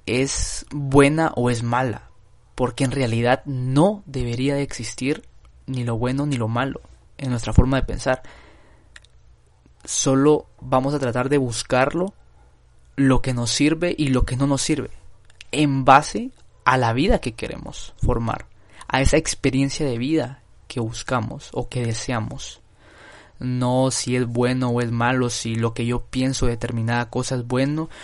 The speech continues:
o si lo que vos pensás de, de, de, de alguna situación es malo. No, no tiene por qué ser bueno ni malo, ni yo tengo que tener la razón, y no precisamente vos tenés que tener la razón.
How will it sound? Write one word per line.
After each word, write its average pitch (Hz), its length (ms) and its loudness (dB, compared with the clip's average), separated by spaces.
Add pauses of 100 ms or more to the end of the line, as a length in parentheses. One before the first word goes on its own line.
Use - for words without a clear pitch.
(160)
o 123 120 -2
si 120 160 -4
lo 117 140 -2
que 120 100 -2
vos 123 220 0
pensás 131 520 -4
de, 127 100 -10
de, 120 420 -8
de, 120 180 -6
de 120 260 -6
alguna 127 380 -2
situación 127 480 -4
es 127 80 -2
malo. 131 400 -2 (320)
No, 135 320 0
no 123 100 -6
tiene 135 220 -4
por - 220 -6
qué 123 100 -6
ser 127 160 -4
bueno 127 340 0
ni 120 120 -2
malo, 139 280 0
ni 131 360 -4
yo 135 160 0
tengo 139 220 0
que 131 80 -4
tener 123 200 -4
la 123 80 0
razón, 131 400 -2 (320)
y 123 80 -4
no 113 180 -2
precisamente 123 680 -4
vos 117 240 4
tenés 117 240 -2
que - 80 -12
tener - 240 -10
la 55 80 -4
razón. - 400 -8